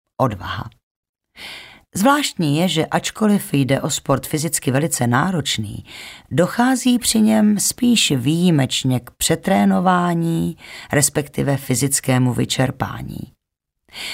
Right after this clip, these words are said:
Sestava prostných trvá jednu a půl minuty. Trénink prováděný v plné intenzitě málo kdy překoná tři hodiny.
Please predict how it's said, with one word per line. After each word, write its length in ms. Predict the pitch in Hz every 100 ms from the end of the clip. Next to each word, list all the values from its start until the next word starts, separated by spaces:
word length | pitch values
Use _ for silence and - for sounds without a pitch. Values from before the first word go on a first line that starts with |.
| - -
Sestava 480 | - 269 - 269 190
prostných 580 | 185 202 - - 208 -
trvá 400 | 190 175 175 147
jednu 400 | 131 143 165 -
a 80 | 147
půl 260 | - 151
minuty. 540 | 147 139 123 - - - - - - -
Trénink 540 | 160 156 160 170 208
prováděný 1000 | - 139 131 135 135 127 131 127 127 123 -
v 200 | - -
plné 400 | 147 147 123 120
intenzitě 840 | 123 127 160 170 202 196 214 214
málo 360 | 202 233 226
kdy 160 | 180 139
překoná 520 | - 151 151 147 143
tři 200 | 143 143
hodiny. 440 | 135 139 107 107